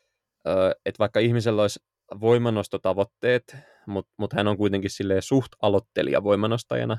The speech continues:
ja voimaharjoittelijana, niin ensisijaisesti mä en halua tehdä hänestä heti niin kuin pelkästään voimannostajaa, vaan haluan tehdä vaan niin kuin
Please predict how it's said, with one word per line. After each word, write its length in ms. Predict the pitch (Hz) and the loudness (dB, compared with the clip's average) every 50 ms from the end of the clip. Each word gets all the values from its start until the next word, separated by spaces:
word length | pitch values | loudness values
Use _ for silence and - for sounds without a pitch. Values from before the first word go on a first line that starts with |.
| - - | -2 -4
ja 100 | 104 98 | 0 2
voimaharjoittelijana, 960 | 104 101 98 101 104 104 104 104 101 - - 101 101 98 98 98 95 95 - _ _ _ _ _ _ _ _ _ _ _ - | 2 2 2 2 0 0 0 0 -2 -2 -4 -4 -2 0 -2 -2 -4 -6 -10 _ _ _ _ _ _ _ _ _ _ _ -8
niin 260 | 101 98 95 95 - _ _ - - | -6 -4 -4 -4 -6 _ _ -4 0
ensisijaisesti 680 | 110 113 113 131 113 117 107 101 95 98 - - - 95 | 0 0 0 0 0 2 2 2 2 -2 -6 -6 -6 -4
mä 180 | 95 101 98 | -2 0 0
en 60 | 98 | 0
halua 280 | 98 107 101 98 95 95 _ - | 0 0 0 2 2 0 _ 0
tehdä 240 | 104 101 101 98 | 0 0 0 0
hänestä 360 | 92 107 104 101 95 - - 104 | -2 0 -2 -2 -2 -4 -6 -2
heti 280 | 107 113 110 - 107 | -2 -2 -2 -2 -4
niin 220 | 98 95 92 92 87 | -2 -2 -6 -6 -6
kuin 200 | - 95 95 - _ _ _ _ _ _ _ _ _ _ _ - | -8 -10 -10 -10 _ _ _ _ _ _ _ _ _ _ _ -4
pelkästään 440 | 107 101 101 101 - - 107 101 98 | -4 -2 -2 -2 -2 0 0 0 4
voimannostajaa, 760 | 113 123 123 120 110 101 95 - - - 95 95 95 95 92 | 4 4 4 4 0 -2 -2 -4 -4 -4 -2 0 0 0 -2
vaan 160 | 95 95 98 | -2 -4 -2
haluan 240 | 98 98 101 98 92 | -2 -2 -2 -2 -4
tehdä 240 | 101 101 101 98 | -4 -4 -4 -6
vaan 140 | 101 101 98 | -4 -6 -6
niin 80 | 98 95 | -6 -8
kuin 140 | - 104 | -10 -12